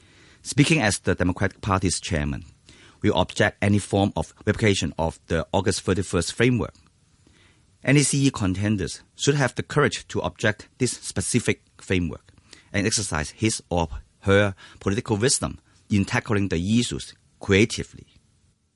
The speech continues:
On the controversy concerning the proposed enactment of Article twenty-three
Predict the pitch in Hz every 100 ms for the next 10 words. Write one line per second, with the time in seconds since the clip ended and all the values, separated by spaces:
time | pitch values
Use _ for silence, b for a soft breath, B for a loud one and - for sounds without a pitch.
0 | _ _ _ b b b b _ 120 127
1 | 127 120 117 131 131 123 101 92 104 101
2 | 101 - - _ _ _ 104 98 90 -
3 | 98 110 - 101 - 92 - 110 101 113
4 | - 82 - _ 110 113 104 98 85 -
5 | 76